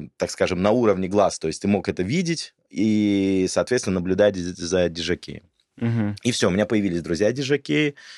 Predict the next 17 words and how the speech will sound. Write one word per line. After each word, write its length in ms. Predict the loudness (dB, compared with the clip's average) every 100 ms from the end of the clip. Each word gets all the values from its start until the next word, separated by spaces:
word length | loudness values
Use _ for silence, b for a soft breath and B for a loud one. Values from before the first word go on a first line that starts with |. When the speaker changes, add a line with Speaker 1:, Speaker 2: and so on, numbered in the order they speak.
| B B -2
Speaker 1:
Я 160 | 0
начал 340 | 2 0 0 0
общаться 640 | 0 0 -2 -2 -2 -2
на 180 | -2 -4
эти 480 | -4 -4 -4 -4 -6 B B B B
ин-, 360 | -4 -4 -2 -4
интересующие 680 | 0 -2 0 -2 -2 -4
меня 220 | -2 -2 -2
темы, 380 | -2 -2 -4
касаемые 480 | -6 -4 -2 -2 -4
пластинок, 760 | -6 -4 -2 0 2 2 2 -2 -8 -8
касаемые 880 | -6 -4 -2 -2 -2 -2 -2 -2 -4 0
жанров 600 | 2 2 2 0 -2 -4
музыкальных 800 | -2 0 2 2 0 -4 -6 _ -8
и 140 | -4
так 180 | -2 0
далее. 380 | 0 2 0